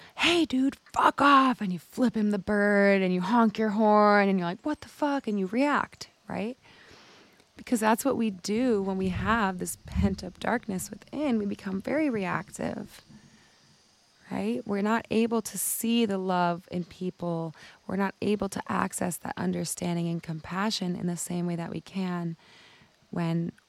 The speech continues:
we're clear in our channel, when we're not holding on to darkness.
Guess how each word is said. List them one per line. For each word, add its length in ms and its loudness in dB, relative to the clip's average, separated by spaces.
we're 580 -4
clear 480 -4
in 100 -2
our 140 -4
channel, 460 0
when 140 -4
we're 160 -2
not 340 -2
holding 540 -4
on 160 -4
to 80 -12
darkness. 720 -10